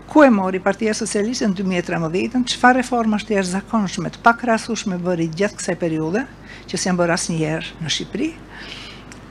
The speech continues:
Dhe <clears throat> pse duhet patjetër ta votojmë, t'i japim mundësinë e mandatit e tretë që punën e nisur ta çojmë më tej për të mirën e të gjithëve, për të mirën e Shqipërisë,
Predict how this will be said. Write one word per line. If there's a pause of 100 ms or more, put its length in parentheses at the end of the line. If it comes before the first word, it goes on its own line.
Dhe (880)
<clears throat>
pse (160)
duhet
patjetër
ta (260)
votojmë,
t'i
japim (120)
mundësinë (320)
e
mandatit
e (100)
tretë
që
punën
e
nisur (400)
ta
çojmë
më
tej (300)
për
të
mirën
e
të
gjithëve,
për
të
mirën
e
Shqipërisë,